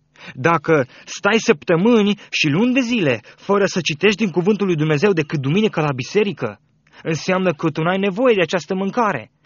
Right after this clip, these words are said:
Înseamnă că această hrană nu este necesară vieții tale. Și atunci viața ta spirituală este sub semnul întrebării.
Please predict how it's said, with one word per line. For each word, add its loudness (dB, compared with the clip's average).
Înseamnă -2
că -4
această -2
hrană 0
nu -2
este -2
necesară -2
vieții -4
tale. -2
Și -6
atunci -4
viața -2
ta -4
spirituală -4
este -14
sub -14
semnul -6
întrebării. -6